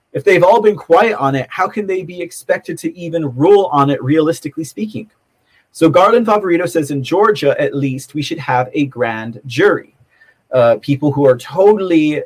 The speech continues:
totally removed from any of the politics, who have no, who have nothing more on the line than their freedom, you know, and their right to vote, maybe they should be the ones that should be seeing this stuff.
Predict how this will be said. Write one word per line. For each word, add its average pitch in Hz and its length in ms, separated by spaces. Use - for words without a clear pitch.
totally 175 460
removed 143 560
from 135 260
any 160 280
of 139 100
the 135 80
politics, - 800
who 160 80
have 135 180
no, 170 480
who 170 80
have 156 120
nothing 175 340
more 180 180
on 165 140
the 151 80
line 151 340
than 131 200
their 127 160
freedom, 139 760
you 143 160
know, 131 420
and 131 240
their 131 140
right 160 320
to 139 160
vote, 123 580
maybe 185 340
they 151 220
should 147 220
be 131 100
the 117 80
ones - 560
that 123 200
should 120 200
be 123 100
seeing 120 340
this 104 140
stuff. - 460